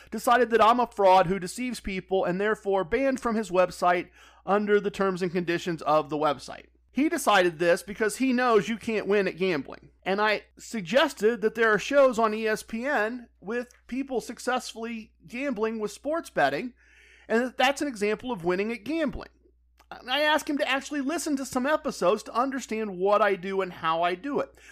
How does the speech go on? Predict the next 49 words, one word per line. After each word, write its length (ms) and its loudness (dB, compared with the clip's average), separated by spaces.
I 80 -6
offered 320 -2
to 100 -6
send 280 -6
him 140 -4
my 200 -2
data, 380 -4
table 400 -6
by 160 0
table, 360 -2
machine 380 -10
by 180 0
machine. 500 -8
But 100 -4
his 140 4
mind 320 -2
was 100 -6
made 240 -2
up. 340 2
"I'm 200 0
a 40 0
fraud. 500 2
I'm 300 0
deceiving 500 -4
you, 300 -4
and 160 -10
according 500 -4
to 100 -2
him, 360 -2
and 340 -6
he's 360 -10
in 120 -4
charge 500 4
because 440 0
he 380 -8
runs 340 -2
this 220 -10
website, 560 0
and 380 4
so 160 0
my 160 4
app 260 2
for 80 -4
tracking 400 0
results 460 2
will 200 4
not 300 2
be 140 -2
published." 600 -2